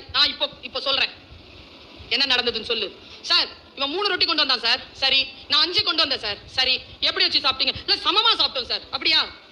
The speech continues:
சமமானா?" "ஒரு ரொட்டி எடுத்து மூணு பங்கா சாப்பிட்டோம் சார்." "சரிப்பா, கொஞ்ச நேரம் வெளியில இருங்க." நான் வெளியில இருந்தாங்க. மூணு ரொட்டிக்காரனை கூப்பிட்டான். "இந்தா, வெளில போய் தான் திறந்து பார்க்கணும்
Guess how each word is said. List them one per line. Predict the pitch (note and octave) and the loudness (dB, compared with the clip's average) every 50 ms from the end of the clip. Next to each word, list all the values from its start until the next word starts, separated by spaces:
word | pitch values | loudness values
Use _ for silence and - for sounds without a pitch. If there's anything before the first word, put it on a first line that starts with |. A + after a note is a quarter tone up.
| - - - - - | -20 -20 -20 -4 -2
சமமானா?" | D4+ E4 F#4 F#4+ F#4+ F#4 F4 F#4 G4+ G4+ - - - - | 2 2 4 4 4 4 4 2 0 0 -6 -14 -12 -2
"ஒரு | C#4+ E4+ F#4 F#4 | 0 2 2 2
ரொட்டி | F4 F4 - G#4 | 2 2 2 2
எடுத்து | G4+ F#4 - - | 2 2 0 -2
மூணு | G#4 F4 F#4 E4+ | -4 -4 -2 0
பங்கா | E4+ E4+ E4 F4 | 0 2 2 2
சாப்பிட்டோம் | E4+ D4 C4 - C4 A3+ A#3 G3+ | 0 0 -4 -8 -6 -6 -6 -8
சார்." | - - - - | -8 -10 -4 0
"சரிப்பா, | E4 E4 D#4+ - A3+ - - - - - - - - - - - | 2 2 2 2 0 -2 -4 -8 -16 -18 -18 -18 -18 -14 -2 0
கொஞ்ச | C#4+ D4 D4 | 2 4 4
நேரம் | D#4 E4 D#4 | 4 4 4
வெளியில | D4 D4+ D#4 D4 C4 | 4 2 2 2 2
இருங்க." | A#3+ A3+ G#3 | 0 -2 -4
நான் | G3 F#3 - - - - | -6 -6 -8 -12 -12 -4
வெளியில | - | 0
இருந்தாங்க. | D4+ E4+ F4 D#4+ C#4+ B3 A#3+ A3+ A3 G#3+ G3+ - - - - - - - - - - - | 2 2 4 2 2 0 -2 -4 -4 -4 -6 -8 -12 -16 -16 -16 -16 -16 -16 -16 -10 -6
மூணு | D#4 F4 E4+ D#4 | -4 -2 -2 0
ரொட்டிக்காரனை | - B3 A#3 A3+ A3 A#3 A3+ | 0 2 2 2 0 0 -2
கூப்பிட்டான். | A3+ A3 A3 A3 G3 - - - - - - - - - - - - - - | -4 -4 -4 -4 -4 -4 -8 -14 -16 -16 -18 -20 -20 -20 -20 -18 -18 -12 -8
"இந்தா, | - A#3+ B3 A3 - - - - - - - - - - - - - - - - - - - - - - - - - - - - - | -4 -2 -2 -2 -2 -6 -10 -14 -16 -18 -18 -20 -20 -20 -20 -20 -20 -20 -20 -20 -20 -20 -20 -14 -12 -12 -12 -12 -14 -14 -14 -2 2
வெளில | G#3+ A#3 C4+ D4 C#4+ | 4 4 4 4 4
போய் | C4 B3+ | 2 2
தான் | C4 C4+ | 0 2
திறந்து | A#3+ A#3+ A#3+ A#3+ A#3 | 2 2 0 2 2
பார்க்கணும் | A3+ A3 G3 G3+ F#3+ F3 | 2 2 2 0 -4 -6